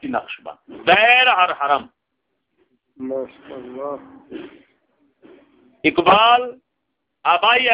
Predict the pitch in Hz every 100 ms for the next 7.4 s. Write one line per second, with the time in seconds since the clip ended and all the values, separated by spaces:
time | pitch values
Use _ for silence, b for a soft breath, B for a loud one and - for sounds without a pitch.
0 | 226 196 208 233 240 214 202 208 220 208
1 | 190 147 139 - 147 185 196 185 190 226
2 | 254 254 214 220 214 220 208 202 196 196
3 | 196 196 175 165 165 160 - - _ _
4 | _ _ _ _ _ _ _ - - _
5 | _ _ _ _ 117 135 - - 127 147
6 | 170 170 - 180 175 170 160 165 170 170
7 | 175 165 -